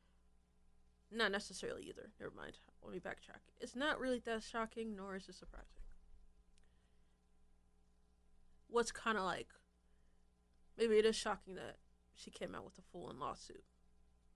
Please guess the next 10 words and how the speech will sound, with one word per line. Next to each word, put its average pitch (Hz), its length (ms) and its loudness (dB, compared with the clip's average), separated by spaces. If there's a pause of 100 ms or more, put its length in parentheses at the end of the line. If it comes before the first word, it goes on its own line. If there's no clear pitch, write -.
(240)
Was 214 220 0
not 180 160 2
expecting - 520 -12
it. - 140 -10 (680)
Unexpected. - 720 2 (1200)
But 202 220 6
considering 226 800 4
the 180 320 4
amount 214 420 4
of 180 880 0